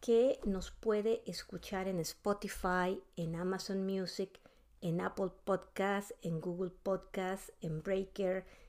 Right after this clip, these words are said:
en Radio Public, Pocket Cast y en YouTube, también bajo Café Virtual con Rocío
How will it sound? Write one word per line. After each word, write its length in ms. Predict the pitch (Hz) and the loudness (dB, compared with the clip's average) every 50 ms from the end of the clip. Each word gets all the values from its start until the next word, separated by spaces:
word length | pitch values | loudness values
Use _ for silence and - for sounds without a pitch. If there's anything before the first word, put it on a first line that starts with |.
| - - | -12 -4
en 200 | 170 165 165 170 | -2 0 0 2
Radio 400 | 170 190 190 180 180 196 185 - | 2 2 2 2 2 -2 -4 -2
Public, 460 | - 208 208 202 185 185 190 202 196 - - - - - - - - - - - - | 2 2 2 2 4 2 0 0 -2 -4 -12 -20 -20 -20 -20 -20 -20 -20 -20 0 2
Pocket 300 | 247 240 - 285 277 - - | 2 2 2 0 -4 -2 0
Cast 380 | - 226 208 220 247 - - - - - - - - | 4 6 6 6 4 2 -2 -10 -18 -20 -20 -10 0
y 120 | 247 262 | 4 4
en 100 | 277 277 | 6 6
YouTube, 380 | 269 311 302 - 381 415 440 440 - - - - - - - | 4 4 4 6 6 6 6 6 0 -14 -20 -20 -20 -6 0
también 420 | - 220 233 233 233 277 330 370 381 - - - - - - - - | 2 4 4 4 4 4 4 2 2 0 -4 -12 -16 -18 -18 -16 -12
bajo 600 | - 190 196 214 214 220 220 - 262 277 - - - - | -6 0 2 4 4 4 2 2 0 0 0 -2 -6 -2
Café 420 | - 180 175 - - - 196 190 | 0 0 0 0 0 2 2 2
Virtual 800 | 180 185 185 175 175 - - - 254 262 285 294 339 370 381 - - - - - - - - - | 4 2 2 0 0 -4 -8 -4 2 4 6 6 6 6 4 2 0 -8 -20 -20 -20 -20 -16 0
con 340 | - 233 226 247 277 311 330 - - - - - | 4 6 6 6 6 2 -2 -6 -10 -14 -10 -2
Rocío 680 | - 190 185 180 - - - 185 180 180 175 170 175 | 2 4 4 4 2 0 -2 2 4 6 6 4 2